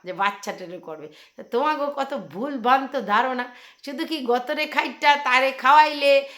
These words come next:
আর স্নান করাইলে আর ঘুম পাড়াইলে কি বাচ্চা মানুষ হয়? বাচ্চা মানুষের জন্য অনেক কিছু করতে হয়। তো এই বয়সে যদি আগেই যদি ওনারা কিছু করতে না পারে সাওয়ালের জন্য, তো এখন নাতির জন্য কি কইরে করবে?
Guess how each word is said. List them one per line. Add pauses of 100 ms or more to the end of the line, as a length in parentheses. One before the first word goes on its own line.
(140)
আর
স্নান
করাইলে
আর
ঘুম
পাড়াইলে
কি
বাচ্চা
মানুষ
হয়?
বাচ্চা
মানুষের
জন্য
অনেক
কিছু
করতে
হয়। (300)
তো
এই
বয়সে
যদি (200)
আগেই
যদি
ওনারা
কিছু
করতে
না
পারে
সাওয়ালের
জন্য,
তো
এখন
নাতির
জন্য
কি
কইরে
করবে?